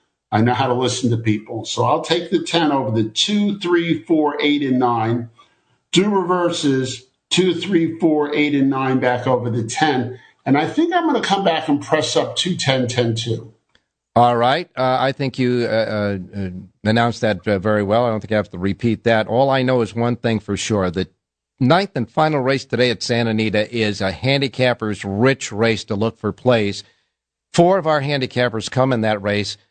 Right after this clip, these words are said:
Speaker 2: and two of them have landed on Laudatory, and now with you and Richie, you guys land on the ten. So it's like a good housekeeping seal of approval, Sirocco play of three, ten, ten, three from you guys.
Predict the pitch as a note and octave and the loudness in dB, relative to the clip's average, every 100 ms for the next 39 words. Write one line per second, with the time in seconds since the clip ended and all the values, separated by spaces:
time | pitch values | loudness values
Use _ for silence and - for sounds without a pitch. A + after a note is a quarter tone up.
0 | _ _ _ B2 A#2 - F3 E3+ C#3 C#3 | _ _ _ 0 0 2 2 2 2 0
1 | C3+ - A#2 G2+ - A2+ C3 B2+ A#2+ A2 | -2 -2 -2 -2 -4 0 0 0 -2 0
2 | A2+ A2+ A2 A#2+ C#3 C3 C3 B2+ C3 B2 | -2 -2 0 0 2 -2 0 2 2 0
3 | A2 G#2+ A2+ A#2 G#2+ G2+ B2 C3+ C3+ A#2 | -4 -2 0 0 0 0 0 2 0 -2
4 | G#2+ C3 - A#2 A2+ A2+ B2 A2+ A#2 A#2 | -2 -2 0 -2 -2 -2 0 2 0 0
5 | G#2+ A#2 A2+ G#2 G2 G2 - A2+ G2 - | -2 -2 0 -2 -2 -4 -2 -2 -2 -2
6 | G#2+ G#2+ - A2+ A2 G2+ D3+ E3 B2+ C#3 | -2 -2 0 0 0 -2 0 0 2 0
7 | - C3 A#2+ A2+ G#2 - C#3 C3+ G#2+ G2+ | -2 -6 -2 -4 -2 0 2 2 0 -4
8 | - C#3+ A#2+ G#2 G2 - _ _ _ - | 0 2 2 0 -2 -4 _ _ _ -4
9 | - B2+ A2+ B2 D3+ D3+ D3 C#3 - C#3 | 0 2 4 4 2 0 -2 -2 -2 2
10 | C3+ G#2+ G2 F#2+ _ _ _ A2+ G#2+ - | 2 2 -2 -6 _ _ _ 0 0 -2
11 | A#2+ C#3 C#3+ - C3 C3 A#2 B2 B2+ A#2+ | 0 0 0 0 2 2 0 0 0 -2
12 | - B2 A#2 G#2+ A2 G#2+ A#2 G#2 G2 E2+ | -2 0 0 -2 -2 0 0 0 -4 -4
13 | F2+ | -10